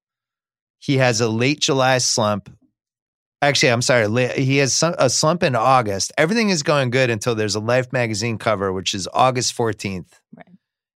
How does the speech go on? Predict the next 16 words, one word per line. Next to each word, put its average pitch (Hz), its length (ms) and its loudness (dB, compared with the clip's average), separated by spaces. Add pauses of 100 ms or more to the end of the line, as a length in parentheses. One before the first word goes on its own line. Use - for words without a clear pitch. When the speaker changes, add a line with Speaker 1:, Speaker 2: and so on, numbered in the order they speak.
Speaker 1:
After 135 300 0
they 143 160 0
show 127 280 0
that 120 200 0
cover, 110 540 0 (160)
the 131 120 -2
announcer 117 380 0
says, 104 320 -2
"There's 147 280 -2
Hobbs's 143 440 -2
homer. 147 360 -2
It's 165 180 -6
his 110 160 -2
Speaker 2:
Mm-hmm. 120 100 -2
Speaker 1:
eleventh." 123 540 -4
Speaker 2:
Mm-hmm. 170 380 -8